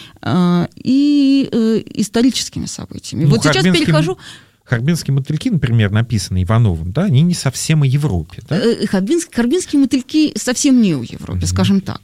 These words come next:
Speaker 1: А вот и последний роман, о котором я сейчас хочу
Speaker 2: Мгм.
Speaker 1: рассказать подробнее, он совершенно о Европе.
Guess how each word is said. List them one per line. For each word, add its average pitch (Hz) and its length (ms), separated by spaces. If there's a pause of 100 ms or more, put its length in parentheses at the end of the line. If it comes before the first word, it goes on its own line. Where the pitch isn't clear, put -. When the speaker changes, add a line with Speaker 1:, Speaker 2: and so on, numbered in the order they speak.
(360)
Speaker 1:
А - 120
вот 240 220
и 277 60
последний 240 460
роман, 196 280
о 170 60
котором 170 340
я 156 120
сейчас - 340
хочу 107 260
Speaker 2:
Мгм. 135 80
Speaker 1:
рассказать 330 420
подробнее, 202 600 (320)
он 240 160
совершенно 135 600
о - 40
Европе. - 580